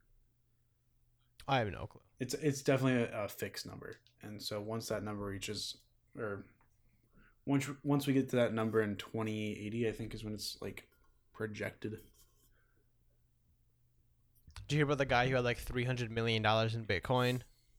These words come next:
Speaker 1: And he had one attempt left on his hard drive to access it 'cause it was, like, password protected. Uh, and he had, he had three, he had three attempts total, if I'm not mistaken.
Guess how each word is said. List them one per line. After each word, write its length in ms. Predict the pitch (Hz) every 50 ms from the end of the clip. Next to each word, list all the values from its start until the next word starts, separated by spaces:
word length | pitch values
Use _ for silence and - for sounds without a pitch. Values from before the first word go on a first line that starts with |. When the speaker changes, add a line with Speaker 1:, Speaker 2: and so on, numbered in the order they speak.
| _ - - _ -
Speaker 1:
And 100 | 131 120
he 80 | 127 135
had 100 | 123 120
one 540 | 110 104 107 110 110 110 110 113 120 127 - -
attempt 480 | 123 - - - 120 107 113 117 113
left 320 | 104 104 104 104 107 - -
on 160 | - - 113
his 140 | 123 113 104
hard 240 | 104 120 101 98 101
drive 280 | 117 110 107 113 113 -
to 140 | 110 - 95
access 420 | 104 110 - - 135 123 - -
it 160 | 131 135 -
'cause 100 | - -
it 60 | 117 101
was, 140 | 98 -
like, 160 | 92 98 - -
password 460 | - 107 104 110 - 135 127 131 -
protected. 540 | 135 127 131 127 123 - 147 147 147 147 - _ _ _ _ _ _ _ _ _ _ _ _ _ _ - - _ - -
Uh, 180 | 110 107 107 104
and 120 | 113 113 -
he 120 | 135 131
had, 180 | 123 113 104 - -
he 220 | - - - 147
had 120 | 139 110 -
three, 180 | - 151 151
he 60 | 143
had 120 | 151 135 -
three 200 | - 170 185 185
attempts 320 | 170 - 147 123 120 -
total, 200 | - 131 117 104
if 80 | 101 -
I'm 140 | 117 113 113
not 220 | 113 107 98 90
mistaken. 460 | 104 101 - - 95 90 - - -